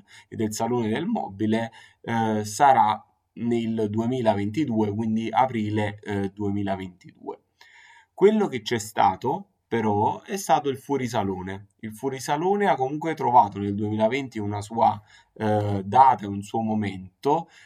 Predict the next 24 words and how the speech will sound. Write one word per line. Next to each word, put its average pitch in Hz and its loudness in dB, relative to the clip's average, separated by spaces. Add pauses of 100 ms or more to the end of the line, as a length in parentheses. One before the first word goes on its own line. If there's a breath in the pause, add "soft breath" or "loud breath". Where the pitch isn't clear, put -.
eh, 120 0
nel 139 -4
settembre, 101 -4
dal 113 -2
ventotto 123 -4
settembre 135 -4
al 117 0
dieci 110 -2
ottobre. 101 -6 (580 loud breath)
E, 175 0
eh, 123 -2
un 131 -6
po' 202 4
sul 127 -8
fatto, 135 2
eh, 110 -2
un 117 -4
po' 156 8
viaggiando 120 0
sul 104 -4
fatto 151 0
che, 113 -2 (300 loud breath)
eh, 110 -2
nel 110 0